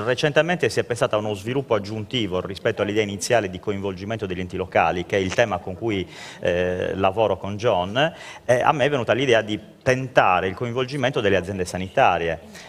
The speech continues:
Eh, ragioniamo sulle dimensioni. Le aziende sanitarie, allora, su, su un bilancio di circa sette miliardi di euro della Regione Sardegna,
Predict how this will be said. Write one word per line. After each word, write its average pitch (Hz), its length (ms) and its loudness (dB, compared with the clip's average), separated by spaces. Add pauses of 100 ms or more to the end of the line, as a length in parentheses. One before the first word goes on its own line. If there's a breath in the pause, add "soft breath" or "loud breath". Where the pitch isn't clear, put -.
Eh, 95 280 -2
ragioniamo 123 480 0
sulle 107 320 -2
dimensioni. 104 680 -2
Le 98 60 2
aziende 113 260 -2
sanitarie, 151 880 0
allora, 104 200 2
su, - 240 -8
su - 180 -12
un 131 100 -4
bilancio 143 440 2
di 113 100 -6
circa 120 240 -2
sette 123 300 -2
miliardi 117 400 2
di 110 100 0
euro 98 300 4
della 92 260 2
Regione 101 300 -2
Sardegna, 143 720 2